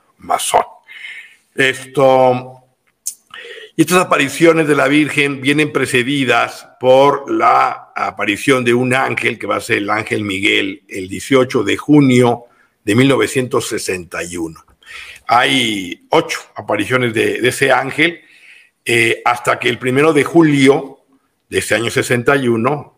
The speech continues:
el ángel se vuelve a aparecer a las niñas y le dice que al día siguiente, entonces fiesta de la visitación de María Santísima a su prima Santa Isabel, se va a aparecer la Virgen como Nuestra Señora del Monte Carmelo.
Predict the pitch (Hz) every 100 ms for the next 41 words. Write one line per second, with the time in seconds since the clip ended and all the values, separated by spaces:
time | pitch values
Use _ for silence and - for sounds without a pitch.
0 | _ 95 101 113 120 131 143 139 - -
1 | 87 104 98 98 98 107 120 120 110 117
2 | - - 113 127 151 131 117 127 156 151
3 | 123 131 131 110 127 127 127 _ _ _
4 | _ _ _ 104 98 98 135 131 117 -
5 | 120 127 - 120 107 101 104 101 104 95
6 | 127 127 120 98 101 123 117 95 98 104
7 | 107 95 90 85 113 117 101 92 101 117
8 | - 92 101 95 90 _ _ _ _ _
9 | - - - 101 104 123 127 113 110 110
10 | 123 123 120 - 104 107 139 135 113 -
11 | 104 104 107 101 113 123 107 98 110 113
12 | 113 101 87 - 80 78 -